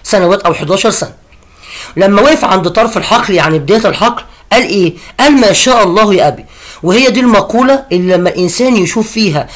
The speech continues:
حاجة من صنع الله أو حاجة جميلة جدًا يقول: "ما شاء الله". يقول إيه؟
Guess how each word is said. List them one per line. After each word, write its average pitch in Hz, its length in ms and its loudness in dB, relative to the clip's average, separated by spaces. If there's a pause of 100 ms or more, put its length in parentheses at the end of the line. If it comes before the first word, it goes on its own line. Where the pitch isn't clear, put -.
(180)
حاجة 208 380 0
من 202 220 2
صنع 220 340 0
الله 196 300 -2 (220)
أو 180 120 2
حاجة 240 300 0
جميلة 214 380 2
جدًا 196 320 -2
يقول: 202 260 0
"ما 190 220 2
شاء 233 340 0
الله". 147 340 -2
يقول 160 220 -2
إيه؟ 196 260 0